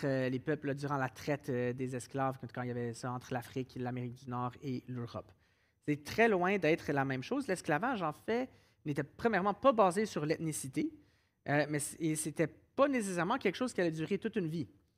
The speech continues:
Euh, c'était une relation plutôt qu'il y avait entre un esclave et un maître. Qu'est-ce qui t'emmenait à être esclave ? Bon, parfois, ça pouvait être que ton peuple avait été conquéri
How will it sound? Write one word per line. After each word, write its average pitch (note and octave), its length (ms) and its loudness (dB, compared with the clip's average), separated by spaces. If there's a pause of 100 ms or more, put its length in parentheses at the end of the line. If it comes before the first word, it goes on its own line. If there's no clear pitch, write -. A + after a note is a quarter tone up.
(400)
Euh, C3 580 2
c'était F3 220 -2
une E3 80 2
relation G3+ 520 6
plutôt A3+ 300 -2
qu'il E3+ 180 -2
y D#3+ 100 0
avait D3+ 220 0
entre D3 220 -6
un D3 40 -2
esclave F3 320 -2
et D#3+ 60 -2
un C#3 80 0
maître. C#3 320 -4
Qu'est-ce - 160 -2
qui - 80 -20
t'emmenait E3+ 280 2
à F3 100 2
être - 160 -4
esclave ? F3+ 480 0 (480)
Bon, B2+ 120 -4
parfois, B2+ 320 0
ça D#3 140 -2
pouvait C#3+ 300 0
être - 180 -2
que D3 260 0 (400)
ton D#3+ 140 -2
peuple E3 380 4
avait D3 260 4
été C#3+ 300 2
conquéri C#3 500 -4